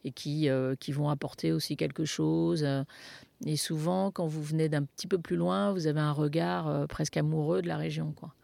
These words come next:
Quand vous êtes dedans, bah, finalement, ça a toujours été comme ça. Euh, donc, euh, on voit pas la différence entre cette région et une autre, quoi. Donc oui, euh, depuis, euh, depuis cinq ans, euh,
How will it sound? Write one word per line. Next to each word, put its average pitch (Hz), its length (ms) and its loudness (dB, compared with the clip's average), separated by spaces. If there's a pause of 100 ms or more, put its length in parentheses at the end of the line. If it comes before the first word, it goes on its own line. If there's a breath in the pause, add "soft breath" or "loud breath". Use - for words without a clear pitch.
(400 loud breath)
Quand 147 140 0
vous 143 160 2
êtes 139 120 2
dedans, 151 380 2
bah, 147 480 -2
finalement, 160 480 -4
ça - 140 -8
a 156 40 -6
toujours 165 220 -4
été 156 180 -2
comme 151 200 -4
ça. 180 400 -4
Euh, 156 100 -2 (840 loud breath)
donc, 151 260 -4
euh, 160 640 -2 (500 loud breath)
on 139 120 0
voit 139 180 2
pas 165 240 2
la 151 140 2
différence 151 600 -2
entre 160 260 -6
cette 160 200 -4
région 170 480 -2
et 156 60 0
une 156 180 0
autre, 180 300 -8
quoi. - 220 -10 (1600 loud breath)
Donc 160 220 0
oui, 202 220 4
euh, 147 720 4
depuis, 170 680 0
euh, 156 160 4
depuis 156 320 -2
cinq 170 380 0
ans, 240 380 4
euh, 160 340 4